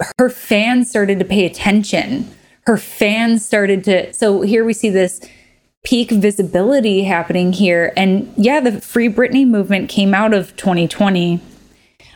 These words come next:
Um, at this time, her progressed midheaven is actually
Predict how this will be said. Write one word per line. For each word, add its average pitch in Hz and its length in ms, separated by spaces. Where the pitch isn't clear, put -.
Um, 180 520
at 214 180
this 226 300
time, 220 560
her 190 160
progressed 185 720
midheaven 196 480
is 165 120
actually 170 680